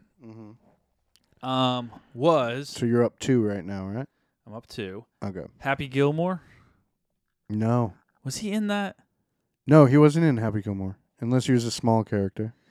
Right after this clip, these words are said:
Speaker 2: That would have been nineteen ninety-six, right?
Speaker 1: Would have been right around Billy Madison, either the movie before or after.
Speaker 2: Here's Billy Madison.
Speaker 1: Nope. No, he wasn't in Happy Gilmore.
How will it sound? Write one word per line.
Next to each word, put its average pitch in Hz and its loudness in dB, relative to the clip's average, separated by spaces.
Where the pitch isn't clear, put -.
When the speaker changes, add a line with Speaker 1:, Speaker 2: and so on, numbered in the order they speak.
Speaker 2:
That 127 2
would 135 4
have 127 0
been 127 0
nineteen 123 -4
ninety-six, - -8
right? 98 -10
Speaker 1:
Would 117 2
have 107 0
been 107 0
right 101 0
around 98 -6
Billy 101 -4
Madison, 101 -8
either 98 -2
the 98 -6
movie 98 -2
before 101 -6
or 101 -4
after. 95 -10
Speaker 2:
Here's 98 -12
Billy 101 -10
Madison. - -18
Speaker 1:
Nope. 143 0
No, 127 4
he 104 2
wasn't 101 -2
in 92 -12
Happy 95 -12
Gilmore. 98 -12